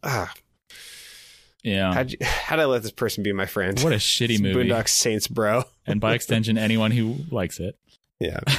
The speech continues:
Speaker 2: <laughs> Um, there's some fun slang in the first verse. Jay says, "The priest cut some yay right on his Bible top and ooted his nose." And, uh, yay,
Speaker 1: What?
Speaker 2: yay is slang for cocaine.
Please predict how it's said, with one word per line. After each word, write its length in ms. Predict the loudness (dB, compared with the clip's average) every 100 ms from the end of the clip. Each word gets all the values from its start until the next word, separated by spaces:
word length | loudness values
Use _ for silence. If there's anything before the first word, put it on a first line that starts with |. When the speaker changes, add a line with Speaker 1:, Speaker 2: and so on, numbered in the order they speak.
| 2 0 0
Speaker 2:
<laughs> 160 | -2 -2 -4 _ _ -20 -20 -20 -20 _
Um, 640 | 0 2 4 4 4 2 -2 -10 -20 -20 _ _ _ _
there's 280 | 0 2 4
some 160 | 2 2
fun 640 | 0 0 2 4 6 4
slang 920 | 2 0 0 2 4 4 4 4 4 4
in 80 |
the 100 | 4
first 300 | 2 2 2 2
verse. 600 | 2 2 2 0 0 -2 -4
Jay 240 | 0 2
says, 480 | 2 2 2 2 -2 -8 _ _ _ _
"The 80 | -6
priest 460 | 0 0 0 -2 -6
cut 200 | 0 0
some 200 | 2 2
yay 280 | 4 4 4
right 220 | 4 4
on 100 | 4
his 120 | 2
Bible 320 | 2 2 2 2
top 260 | 2 0
and 120 | 0 0
ooted 260 | 0 2 2
his 180 | 2 2
nose." 540 | 2 4 2 0 -6 _ _ _ _
And, 260 | -2 0 2
uh, 100 | 2
yay, 480 | 2 4 2 2 -2
Speaker 1:
What? 100 | -4
Speaker 2:
yay 160 | 0 2
is 100 | 2
slang 240 | 2 2
for 140 | 2 0
cocaine. 580 | -2 -2 0 0 0